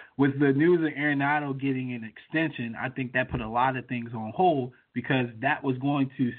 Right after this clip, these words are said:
set the market, set the tone for the market. Now, originally going into this year, it was all about two players, basically, Harper and Machado.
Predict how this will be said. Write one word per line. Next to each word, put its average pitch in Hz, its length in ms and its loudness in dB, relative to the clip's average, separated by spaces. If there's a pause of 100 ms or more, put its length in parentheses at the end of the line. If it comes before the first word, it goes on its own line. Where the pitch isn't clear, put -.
set 127 260 2
the 123 60 -8
market, 123 480 -4
set 120 160 -6
the 113 80 -6 (100)
tone 123 380 2
for 127 180 2
the 113 100 -2
market. 110 500 0 (360)
Now, 131 220 6
originally 165 640 4
going 151 300 0
into 147 240 -4
this 139 180 -4
year, 139 380 -2 (260)
it 135 100 -2
was 139 160 4
all 139 200 4
about 127 340 -2
two 147 140 2
players, 120 340 -2
basically, 107 400 -8
Harper 131 340 0
and 117 100 -4
Machado. 110 520 -2